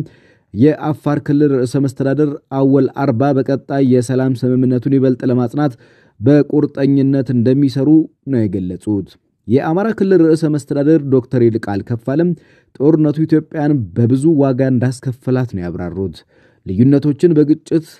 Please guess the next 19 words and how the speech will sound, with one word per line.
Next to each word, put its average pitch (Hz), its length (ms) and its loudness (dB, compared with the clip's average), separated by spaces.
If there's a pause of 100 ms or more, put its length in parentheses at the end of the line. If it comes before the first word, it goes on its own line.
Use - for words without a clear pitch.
(140)
እና 147 320 -2
በጦርነት 143 720 -2 (480)
ከመፍታት 139 500 -2
ይልቅ 151 340 2
በመነጋገር፣ 139 760 0 (220)
በጋራም 131 540 2 (460)
በውይይት 143 560 2 (420)
እንዲሁም 107 320 0 (300)
በንግግር 139 720 2
የ-፣ 135 300 2
ለመፍታት 143 520 -2
የሚደረጉ 135 560 0
ሙከራዎች 135 480 -2 (420)
ውጤታማ 131 720 -2 (100)
ናቸው፣ 123 420 -2 (200)
የጋራ 117 420 0
ጥፋት 139 360 -6
መሆኑን 139 360 2
ጠቅሰው 135 380 -2